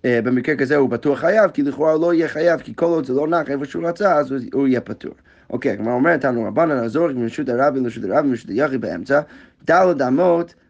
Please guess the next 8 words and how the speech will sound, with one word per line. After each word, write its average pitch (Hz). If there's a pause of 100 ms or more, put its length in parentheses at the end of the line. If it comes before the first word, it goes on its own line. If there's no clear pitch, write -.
(120)
חייב." 131
אז 127
אם 185
מדובר 135
במקרה 143
שבן 120
אדם 139
זורק 139